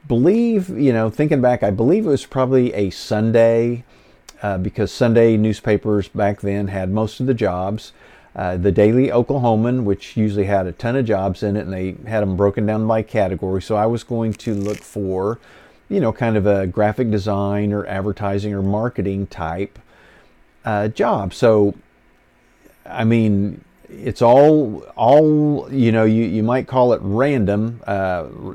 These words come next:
you know, there was no rhyme or reason why it was the day, the week that I picked, but I picked this certain Sunday of this one weekend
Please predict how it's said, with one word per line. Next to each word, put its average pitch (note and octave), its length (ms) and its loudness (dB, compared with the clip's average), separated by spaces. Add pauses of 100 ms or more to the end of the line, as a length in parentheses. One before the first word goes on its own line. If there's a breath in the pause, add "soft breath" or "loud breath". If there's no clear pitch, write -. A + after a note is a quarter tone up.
(420)
you G#2+ 140 -4
know, F#2 260 -6 (800)
there A2 140 -2
was F#2+ 140 -2
no A#2 180 4
rhyme C3 300 4
or C3+ 60 2
reason B2+ 400 2
why A#2 280 2
it A#2 200 0
was G2+ 220 -2
the G#2 100 0
day, A2+ 380 6
the G#2 140 2
week A#2 500 0 (380 loud breath)
that G2+ 80 -2
I G#2+ 100 4
picked, A2 480 2
but G#2 160 2
I G2 100 0
picked C#3 420 0
this A2+ 180 -2
certain D#3 420 0
Sunday A2+ 560 2
of G2 140 0
this G2+ 180 -4
one B2+ 260 0
weekend G#2+ 640 -2